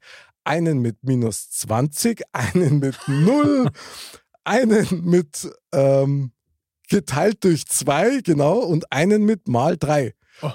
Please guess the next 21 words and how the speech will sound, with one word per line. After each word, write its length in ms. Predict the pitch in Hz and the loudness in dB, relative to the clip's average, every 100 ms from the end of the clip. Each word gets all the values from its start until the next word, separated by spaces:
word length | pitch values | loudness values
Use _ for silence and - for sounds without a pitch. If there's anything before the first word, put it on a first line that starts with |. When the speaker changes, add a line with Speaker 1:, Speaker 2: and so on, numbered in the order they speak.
| - | -4
Speaker 1:
Und 280 | 226 262 - | -2 -2 -2
es 220 | 196 156 | -4 -2
gibt 200 | 214 - | -4 -4
einen 140 | 180 147 | -4 -2
Joker, 400 | - 165 - 92 | 0 0 -2 -6
den 200 | 107 104 | -4 -6
falschen 440 | - 156 165 165 | -2 0 0 -4
Fünfziger. 560 | 143 156 - - 120 - _ _ - - _ | -4 -4 -4 -10 -10 -14 _ _ -20 -20 _
Mit 160 | 165 147 | -2 0
der 80 | 170 | 0
Besonderheit, 720 | 185 170 185 240 226 233 185 | 0 2 0 2 0 -2 -4
dass 120 | 160 | -4
der 120 | 170 | -4
Spieler 420 | - - 220 196 - | -4 -4 0 0 0
entweder 580 | 208 233 - 143 117 107 | -2 -2 -2 -4 -2 -4
plus 440 | - 196 240 - | -4 -4 -4 -6
fünfzig 560 | - 185 196 - 151 120 | -4 -4 -4 -8 -10 -8
Punkte 400 | - 139 - - | -8 -6 -8 -6
annimmt 580 | 107 127 202 285 - _ _ _ _ _ _ _ - | -2 0 -2 -4 -14 _ _ _ _ _ _ _ -2
oder 340 | 180 220 214 | 0 2 0
stattdessen 680 | - 143 - 185 - 202 | -2 -2 0 -2 0 -2